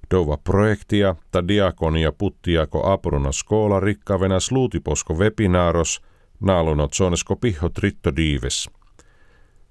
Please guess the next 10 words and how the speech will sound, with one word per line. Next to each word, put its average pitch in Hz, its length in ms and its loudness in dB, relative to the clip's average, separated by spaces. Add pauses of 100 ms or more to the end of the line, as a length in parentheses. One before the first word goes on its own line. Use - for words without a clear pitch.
(240)
Den 147 200 2
tumengo 139 400 4
naave 123 340 2
apre 98 460 2 (320)
triin 110 320 2
kurkesko 95 580 0
tiiaha 110 480 2 (600)
arolengo 78 520 2
Facebook 107 680 -2
pasvaarena. 71 760 -2